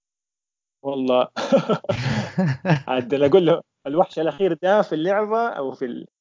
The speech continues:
Speaker 1: في العمليات فجأة كده يطلع لك. يحصل لك مصيبة،
Speaker 2: لا
Speaker 1: عاد يلا،
Speaker 2: شيخ.
Speaker 1: سلم عليك
Speaker 2: لا.
Speaker 1: كده ويجي يتفرج عليك.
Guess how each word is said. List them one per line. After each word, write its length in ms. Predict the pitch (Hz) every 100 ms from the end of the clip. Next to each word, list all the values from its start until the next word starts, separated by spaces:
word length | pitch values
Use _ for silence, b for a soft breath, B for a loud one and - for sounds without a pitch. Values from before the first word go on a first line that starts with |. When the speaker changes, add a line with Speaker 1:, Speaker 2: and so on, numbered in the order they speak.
| _ _ -
Speaker 1:
في 60 |
العمليات 800 | 113 110 113 113 117 117 135 202
فجأة 440 | 170 131 - 208 139
كده 200 | 165 135
يطلع 240 | 151 139
لك. 140 | 120 - _ _
يحصل 140 | 175 160
لك 100 | 143
مصيبة، 460 | 123 196 214 277
Speaker 2:
لا 340 | 202 110 104 98
Speaker 1:
عاد 180 | 208
يلا، 320 | 180 101 95 92
Speaker 2:
شيخ. 320 | 92 - -
Speaker 1:
سلم 340 | - 196 185 165
عليك 240 | 147 170
Speaker 2:
لا. 160 | 190 190
Speaker 1:
كده 340 | 214 214 170
ويجي 160 | 160 170
يتفرج 400 | - 170 139 120
عليك. 380 | 117 156 139